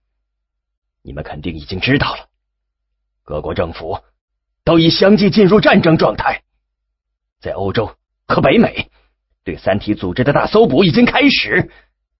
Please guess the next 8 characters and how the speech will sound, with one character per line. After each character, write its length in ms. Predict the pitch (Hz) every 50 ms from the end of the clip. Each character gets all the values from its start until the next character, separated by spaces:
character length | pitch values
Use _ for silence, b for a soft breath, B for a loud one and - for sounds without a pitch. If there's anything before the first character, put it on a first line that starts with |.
| _ _ _ _ _ _ _ _ _ _ _
我 160 | - 95 90
们 100 | - 117
这 120 | - - -
里 80 | - - - - - _ _ _ _ _ _ _ _ _ _ _ _ _
一 200 | _ 101 110 147
旦 160 | 139 139 104
事 200 | - - - 120 -
发， 280 | - 131 - - -